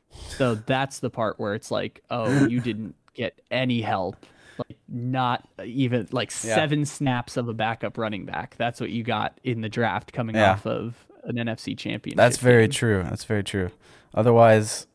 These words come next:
Speaker 2: it, I mean, it looks like a pointless pick, like you just wasted a first-round pick, 'cause by the time Aaron hangs his cleats up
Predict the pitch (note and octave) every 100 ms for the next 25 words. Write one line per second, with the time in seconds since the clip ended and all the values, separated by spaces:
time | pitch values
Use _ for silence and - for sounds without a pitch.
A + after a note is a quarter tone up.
0 | _ A#2 A#2 G#2+ A2+ G#2+ A2+ - A2+ G#2+
1 | - A#2 G2+ - A2 - G2 - G2+ G2+
2 | G2 G2+ G2+ - G2 G#2 - G2 F#2 G2+
3 | - F#2+ - - - - - _ _ _
4 | _ C3+ C3 A#2 C#3 C#3 G#2 C3+ C3 A#2+
5 | A2 - _ _ _ _ - B2+ C3+ B2+
6 | A#2 - C#3 C3+ - G#2+ G2 G#2 -